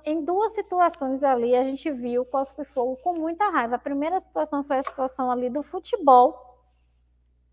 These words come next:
onde, é, a criança, é, é, a criança que tava ali jogando com ele não passou a bola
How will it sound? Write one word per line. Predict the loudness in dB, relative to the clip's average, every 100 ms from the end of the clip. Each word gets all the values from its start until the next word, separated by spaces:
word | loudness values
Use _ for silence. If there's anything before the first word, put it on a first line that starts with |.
| _ _ _ _ _ _ _ _ _ _ -2
onde, | 4 4 4 0 -2 -4 -6 _ _ _
é, | -4 2 2 2 0 0 0 -2
a | -4
criança, | -4 -2 0 -2 -4 -8 -6
é, | -4 -2 -4 -4 -4 -6
é, | -6
a | -6
criança | -4 -2 -2 -2 -4
que | -8
tava | -2 0 2
ali | 0 0
jogando | -2 -2 -6
com | -6 -6
ele | -4 -4 -4
não | -4 -4 0
passou | 2 2 2 2
a | 2
bola | 2 2 4 4 2